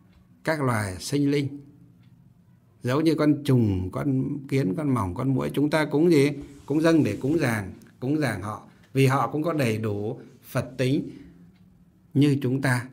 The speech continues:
như mười phương ba đời chư Phật. Cho nên ở trong pháp hội này, chúng ta coi họ cũng như là,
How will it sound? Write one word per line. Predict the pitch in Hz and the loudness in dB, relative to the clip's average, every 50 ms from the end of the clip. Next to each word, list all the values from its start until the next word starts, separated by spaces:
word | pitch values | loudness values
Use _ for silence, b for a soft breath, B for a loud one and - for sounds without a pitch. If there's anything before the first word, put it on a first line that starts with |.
| - - - | -20 -8 0
như | - 135 147 156 | 4 6 6 6
mười | 147 131 131 123 107 101 92 | 6 6 6 6 4 2 0
phương | - - 147 143 139 | 0 2 2 2 2
ba | 131 131 123 | 2 0 0
đời | 123 117 95 90 87 | 0 -2 -4 -4 -6
chư | - - - | -6 -6 -6
Phật. | - - 98 - - - - - _ _ - | -6 -6 -8 -8 -10 -14 -20 -20 _ _ -2
Cho | 131 131 | 2 2
nên | 135 135 143 151 151 B B B B B B B B B B B - - - - - _ _ _ _ - - - _ _ - | 4 4 2 0 -2 B B B B B B B B B B B -20 -20 -20 -20 -20 _ _ _ _ -20 -20 -20 _ _ -8
ở | - - 127 123 | -2 0 2 2
trong | 131 160 160 143 | 2 2 0 0
pháp | 160 165 | 0 0
hội | 165 156 127 113 | 0 0 0 0
này, | 117 113 107 95 90 - - - - - - - | 0 -2 -2 -4 -6 -10 -14 -20 -20 -20 -10 -6
chúng | - - 147 147 | -4 -2 0 0
ta | - 147 143 143 135 131 135 | 0 0 0 2 0 -2 -2
coi | - 156 156 147 | -2 0 0 2
họ | 135 127 107 107 | 2 2 0 0
cũng | 113 131 139 156 | 0 0 2 2
như | 160 165 | 2 4
là, | 160 139 123 117 113 | 2 2 0 0 -2